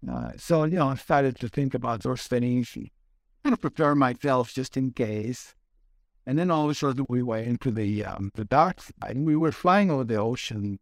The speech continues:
There was very little light on the ground. And I kind of lost sight of the Earth. And the, the space station and the whole spacecraft behind me, what was looking in front of me was just stars everywhere.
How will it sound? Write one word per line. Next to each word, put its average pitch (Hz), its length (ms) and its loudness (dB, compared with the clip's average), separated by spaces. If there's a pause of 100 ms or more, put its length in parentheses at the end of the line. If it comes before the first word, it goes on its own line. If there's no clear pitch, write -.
(100)
There 120 100 -6
was 120 120 -4
very 156 320 4
little 143 260 4
light 110 420 2 (380)
on 131 200 2
the 131 80 0
ground. 95 680 -4 (460)
And 127 360 0
I 120 120 -2
kind 208 200 2
of 196 60 2
lost 139 540 2
sight 131 280 6
of 123 140 -4
the 113 180 -8
Earth. 113 520 -6 (400)
And 139 580 4
the, 123 380 2
the 117 100 -4
space 196 300 2
station 160 500 2
and 127 240 2
the 104 260 -2 (300)
whole 170 280 0
spacecraft 135 760 0 (260)
behind 165 460 2
me, 127 180 2 (200)
what 117 120 -4
was 143 220 -4
looking 170 240 2
in 147 140 4
front 202 260 4
of 180 60 2
me 131 180 2
was 127 160 2
just - 220 -8
stars 143 360 4
everywhere. 135 640 -2